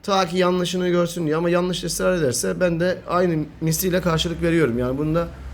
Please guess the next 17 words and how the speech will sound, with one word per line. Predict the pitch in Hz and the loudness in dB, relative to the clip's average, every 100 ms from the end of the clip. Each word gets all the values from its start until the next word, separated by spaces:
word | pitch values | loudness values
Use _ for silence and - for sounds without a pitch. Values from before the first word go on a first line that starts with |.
| - - - | -14 -14 -10
e, | 92 - 90 135 | -6 -4 -4 2
böyle | 190 214 | 4 6
yani. | 156 113 113 | 6 4 0
Yapacak | 139 160 156 - | -4 -2 -4 -4
bir | 151 | -4
şey | 170 | 0
yok. | 127 - - | 0 -2 -4
Ben | 147 160 | -2 0
bu | 165 | 0
kanalı | 185 165 170 190 - - - - - - | 2 2 2 0 -6 -12 -12 -12 -12 -2
bu | 160 | 0
tarımdaki | 196 190 170 160 151 151 175 190 190 - - - - 151 | 4 4 4 2 0 0 2 2 0 -8 -16 -16 -2 2
eksiklikler | 175 - - 175 156 185 | 2 2 -2 -6 0 2
gitsin | 180 165 - 190 | 2 -2 -2 2
diye | 170 135 | 4 4
aç-, | 120 120 - | 0 -4 -4
açtım. | 123 123 165 | -2 -2 -4